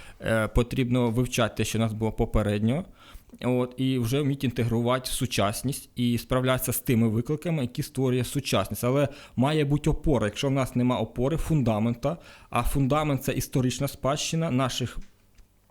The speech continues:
ба-, ба-, бабусів, прабабусь, дідусів. Е, якщо цього нема, або ми це відриваємо, це створює тривожність в суспільстві. Цим займалася радянська влада,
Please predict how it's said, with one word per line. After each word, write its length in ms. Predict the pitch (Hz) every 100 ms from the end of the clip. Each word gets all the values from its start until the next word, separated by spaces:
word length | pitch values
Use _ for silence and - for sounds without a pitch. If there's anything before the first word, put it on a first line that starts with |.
| _ - -
ба-, 260 | 117 131 139
ба-, 160 | 139
бабусів, 680 | 143 135 139 147 - 147 143 -
прабабусь, 580 | 135 120 131 139 139 123
дідусів. 600 | 123 131 - 147 170 180 - - - -
Е, 60 | 127
якщо 440 | 131 143 - 185
цього 260 | 180 156 160
нема, 300 | 160 156 139
або 180 | 135 139
ми 140 | 139
це 300 | - 131 123
відриваємо, 720 | 127 135 139 143 220 233 208
це 200 | - 185
створює 420 | 180 156 156 147
тривожність 640 | 147 139 123 160 160 151 -
в 60 |
суспільстві. 520 | - 135 - 117 - -
Цим 200 | 190 151
займалася 540 | 143 143 147 139 127
радянська 500 | 135 120 123 - 120
влада, 440 | 110 98 104 139